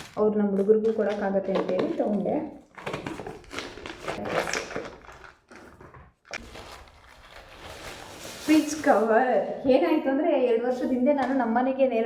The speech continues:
ಬೆಂಗಳೂರಲ್ಲಿ ಇದ್ದಾಗ ತೊಗೊಂಡಿದ್ದೆ ನಮ್ಮ ಫ್ರಿಡ್ಜ್ಗೆ ಅಂತೇಳಿ ಕವರ್ನ. ಅದು already ಎಷ್ಟೊಂದು ಅರ್ಧೆ ಹೋಗ್ಬಿಟ್ಟಿದೆ, ಒಂದು ಎರಡು ಮೂರು ವರ್ಷ ಆಯ್ತು ಅದನ್ನ ತೊಗೊಂಡು, ಅರ್ಧೆ ಹೋಗ್ಬಿಡ್ತು, ಅದು ಪೂರ್ತಿ almost ಅರ್ಧೋಗಿದೆ. ಅದಕ್ಕೆ ಇವಾಗ ತೊಗೊಂಡೆ. ಆ, ಇದು ಫ್ರಿಡ್ಜಿಂಗ್ ಹ್ಯಾಂಡ್ಲು ಬರ್ತಲ್ಲ ಇಟ್ಕೊಳ್ಳೋದಕ್ಕೆ. ನಂದು ಡಬಲ್ ಡೋರ್ ಫ್ರಿಡ್ಜು, but ಇನ್ನೊಂದು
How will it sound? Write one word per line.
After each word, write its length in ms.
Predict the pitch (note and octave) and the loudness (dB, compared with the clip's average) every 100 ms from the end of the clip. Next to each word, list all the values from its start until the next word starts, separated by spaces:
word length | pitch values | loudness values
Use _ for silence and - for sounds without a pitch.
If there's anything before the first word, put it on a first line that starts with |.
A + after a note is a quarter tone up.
| G#3+ | 2
ಬೆಂಗಳೂರಲ್ಲಿ 420 | G#3+ C4 D#4 C#4 | 2 2 0 0
ಇದ್ದಾಗ 200 | A#3 A3+ | 2 0
ತೊಗೊಂಡಿದ್ದೆ 400 | A3 G3+ G3 G3+ | -2 -2 0 0
ನಮ್ಮ 160 | G#3 G#3 | -2 -2
ಫ್ರಿಡ್ಜ್ಗೆ 360 | G3+ G3 - | -4 -4 -2
ಅಂತೇಳಿ 320 | A3 G#3 G3 F#3+ | -2 2 0 2
ಕವರ್ನ. 600 | G3 G3 F#3+ - E4+ - - - - - | 0 0 -2 -2 -2 -4 -12 -18 -20 -4
ಅದು 200 | A3+ A#3 | 0 6
already 300 | B3+ G#3 B3 | 4 4 0
ಎಷ್ಟೊಂದು 540 | C4 A3 - D4+ D4+ C4 | 2 2 0 0 2 4
ಅರ್ಧೆ 320 | A3 G3+ C4 | 4 4 6
ಹೋಗ್ಬಿಟ್ಟಿದೆ, 440 | C#4 A3+ A3 G#3+ | 6 4 0 0
ಒಂದು 120 | G#3 G3+ | 2 2
ಎರಡು 200 | G3+ A#3+ | 2 0
ಮೂರು 160 | A#3 | 0
ವರ್ಷ 180 | A3 - | 0 2
ಆಯ್ತು 220 | D4 C4+ A#3+ | 0 2 0
ಅದನ್ನ 220 | A3 G#3+ | 0 0
ತೊಗೊಂಡು, 420 | G3 G#3 G#3 C4 | 0 2 2 4
ಅರ್ಧೆ 320 | B3 G3 A#3+ | 2 0 2
ಹೋಗ್ಬಿಡ್ತು, 460 | A#3 G#3 G3+ G3+ G3 | 2 0 -4 -2 0
ಅದು 260 | G3 - | -2 -4
ಪೂರ್ತಿ 260 | G#3+ A3 A#3 | 2 2 4
almost 400 | G#3+ G3+ G#3+ G3+ | 2 0 -2 2
ಅರ್ಧೋಗಿದೆ. 400 | G3 G#3+ G#3+ A3 | 2 2 0 0
ಅದಕ್ಕೆ 260 | A3 G#3 A3+ | 0 2 0
ಇವಾಗ 220 | G#3+ G#3 | 0 -4
ತೊಗೊಂಡೆ. 420 | G3+ F#3 F3+ G#3 D4+ D4 - - _ _ - | -6 -6 -6 -4 -4 -8 -16 -20 _ _ -4
ಆ, 60 | G#3+ A3 A3 A3 - | 0 2 2 -2 -4
ಇದು 420 | B3 B3 D#4 D4+ | 0 2 2 2
ಫ್ರಿಡ್ಜಿಂಗ್ 380 | C4+ A#3+ A#3+ A#3+ | 4 4 2 0
ಹ್ಯಾಂಡ್ಲು 320 | A#3 G#3+ A#3+ | 0 2 4
ಬರ್ತಲ್ಲ 320 | A3+ - G#3+ A3+ | 4 2 2 2
ಇಟ್ಕೊಳ್ಳೋದಕ್ಕೆ. 560 | G#3+ A3 G#3+ G3 B3 | 4 4 4 2 2
ನಂದು 500 | C#4 A#3+ G3 G#3 G3+ | 2 0 0 0 2
ಡಬಲ್ 280 | G3 F#3 G#3 | 0 2 4
ಡೋರ್ 220 | B3 C4 | 2 0
ಫ್ರಿಡ್ಜು, 460 | G#3+ G#3 G3+ F#4 A4 | -2 -2 0 0 0
but 340 | B3 - G3+ | 0 2 2
ಇನ್ನೊಂದು 540 | G3 G3 A3 A3+ A3+ | 2 0 0 0 2